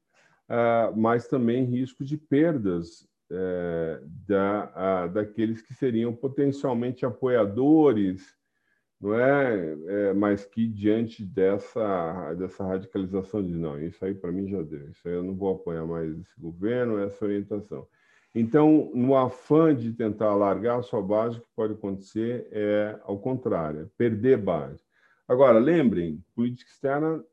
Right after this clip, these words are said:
não dá voto, se dá voto muito pouquinho. Então, é mais um jogo de narrativa do que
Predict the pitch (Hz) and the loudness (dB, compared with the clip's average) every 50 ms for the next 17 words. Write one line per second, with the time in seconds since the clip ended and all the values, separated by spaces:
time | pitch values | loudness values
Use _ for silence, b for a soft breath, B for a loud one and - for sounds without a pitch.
0 | _ - 123 127 131 127 135 127 120 104 98 110 113 113 113 107 92 - 98 95 | _ -6 -4 -4 -2 0 2 0 0 0 0 0 2 2 2 2 0 -4 -8 -8
1 | - 110 110 107 110 110 107 101 113 113 117 117 120 _ - 117 117 127 139 147 | -8 -4 -2 0 2 2 2 0 0 -2 -2 -2 -6 _ -8 -6 -4 -2 2 4
2 | 156 156 156 143 - 139 127 - 135 117 113 - _ - 117 110 107 98 87 85 | 4 4 4 2 -2 -8 -6 -6 -6 -6 -6 -8 _ -4 -2 0 0 0 -2 -4
3 | 85 85 90 90 - - 113 117 120 120 120 120 _ _ _ _ _ _ _ _ | -6 -8 -10 -8 -4 -2 -2 -2 -2 -2 -4 -8 _ _ _ _ _ _ _ _
4 | _ _ - 110 104 107 110 120 127 131 123 123 127 117 101 95 98 113 123 135 | _ _ -4 -2 0 2 2 2 2 0 -2 -2 -2 -2 -2 0 2 2 2 4
5 | 135 131 127 117 110 107 107 104 101 104 104 98 98 - - - 117 113 120 117 | 2 2 0 2 2 2 2 2 2 0 -2 -4 -4 -6 -6 -4 -4 -4 -4 -6
6 | 120 113 - - 120 120 | -8 -10 -8 -8 -10 -10